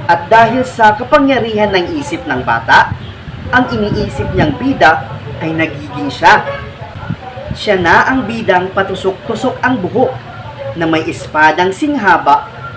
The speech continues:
at singliwanag ng mga sinag ng araw. Kaya niyang payanigin ang lupa sa isang hakbang lang.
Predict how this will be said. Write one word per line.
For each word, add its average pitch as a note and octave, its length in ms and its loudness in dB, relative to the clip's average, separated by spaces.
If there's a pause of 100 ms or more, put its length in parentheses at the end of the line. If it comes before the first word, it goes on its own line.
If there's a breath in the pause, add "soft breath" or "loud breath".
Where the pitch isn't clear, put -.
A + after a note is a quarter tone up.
(140)
at D#3 240 -4
singliwanag F3+ 800 0 (160)
ng D3+ 160 -6
mga C#3+ 240 -2
sinag D3+ 480 -2
ng F#3 160 2
araw. D#3+ 480 4 (1040)
Kaya C4+ 320 4
niyang C4 320 2
payanigin B3+ 640 2
ang A#3+ 160 -2
lupa F#3+ 480 4
sa - 160 -6
isang F#3 320 -2
hakbang D#3+ 400 0
lang. G3 240 4